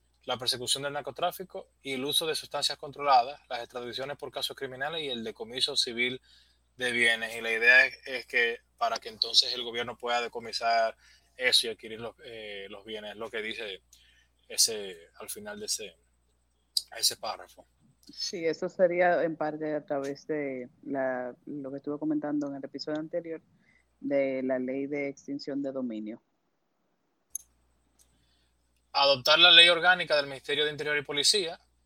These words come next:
Speaker 1: a los fines de garantizar su competencia en relación a la sup-, eh, a la supervigilancia de las gobernaciones. Adoptar el sistema multibiométrico para todas las agencias de seguridad del Estado.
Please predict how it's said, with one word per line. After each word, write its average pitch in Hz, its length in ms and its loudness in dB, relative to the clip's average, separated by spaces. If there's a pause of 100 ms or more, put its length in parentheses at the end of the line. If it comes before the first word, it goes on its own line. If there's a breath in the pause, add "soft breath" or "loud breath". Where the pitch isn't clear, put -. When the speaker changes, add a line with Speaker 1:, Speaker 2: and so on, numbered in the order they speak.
(100)
Speaker 1:
a 156 140 8
los 135 160 2
fines 156 240 2
de 151 80 6
garantizar 143 460 4
su 143 160 -2
competencia 135 800 0 (500 soft breath)
en 139 180 -4
relación 135 540 6
a 135 80 10
la 127 60 6
sup-, 151 280 0
eh, 139 220 -2
a 131 80 0
la 131 100 4
supervigilancia 156 840 4
de 127 140 0
las 123 160 -2
gobernaciones. 110 920 -2 (1500)
Adoptar 139 420 6
el 170 80 8
sistema 170 420 2
multibiométrico 170 920 -4
para 139 200 2
todas 156 220 0
las 156 140 2
agencias 147 360 -2
de 139 80 -4
seguridad 123 380 -2
del 123 120 -10
Estado. 92 440 -10